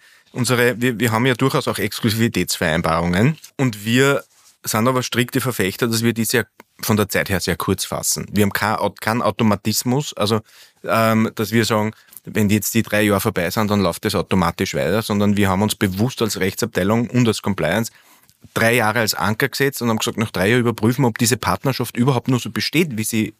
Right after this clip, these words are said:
ursprünglich gedacht war. Und das zahlt natürlich auch ein in das Thema Kartellrecht, ja, weil ich natürlich bei, grad bei Exklusivitäten binde ich ja meinen Vertragspartner, das heißt, das hat eine unmittelbare Auswirkung auch auf den Wettbewerb.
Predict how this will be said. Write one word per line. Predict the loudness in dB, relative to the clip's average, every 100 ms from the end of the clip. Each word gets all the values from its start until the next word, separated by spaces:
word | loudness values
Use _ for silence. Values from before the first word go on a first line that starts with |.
| 2
ursprünglich | 2 2 0 -2 -2
gedacht | -4 0 -2 -4 -2
war. | 2 2 0 -14 -20 -20 -8 2
Und | 4 4 0 -8 _ _
das | -4 -4 -2
zahlt | 0 2
natürlich | 2 0 0 0
auch | 0
ein | 0 0 0
in | 0
das | -2
Thema | 0 2 2
Kartellrecht, | 0 0 2 2 0 -2 -2
ja, | 0 2
weil | 2
ich | 2
natürlich | 2 0 0
bei, | -2
grad | 0 0
bei | 2
Exklusivitäten | 0 0 -2 0 0 0 0 0 0
binde | 2 4 4
ich | 2 2
ja |
meinen | 0 0 0
Vertragspartner, | -2 -2 -4 -4 -2 0 0
das | 0 -2
heißt, | -2
das | -2
hat | 0 0
eine | 0
unmittelbare | 2 2 2 2 2 2
Auswirkung | 0 0 -2 0 2
auch | 2 0
auf | -2
den | 0 0
Wettbewerb. | 0 0 2 2 0